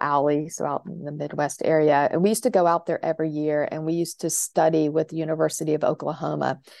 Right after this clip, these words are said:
They had this big truck that had a Doppler radar sitting on top of it. It was called Doppler on Wheels.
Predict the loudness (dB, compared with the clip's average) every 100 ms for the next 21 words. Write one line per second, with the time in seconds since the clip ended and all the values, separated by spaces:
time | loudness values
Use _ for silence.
0 | -14 0 2 4 4 4 0 2 0 0
1 | -6 -12 -4 -2 -2 -6 -6 -4 2 0
2 | 2 2 2 2 2 4 4 4 0 -4
3 | 0 2 2 -2 -6 -4 -2 0 0 -2
4 | -2 -4 0 0 2 2 2 0 0 0
5 | 0 -2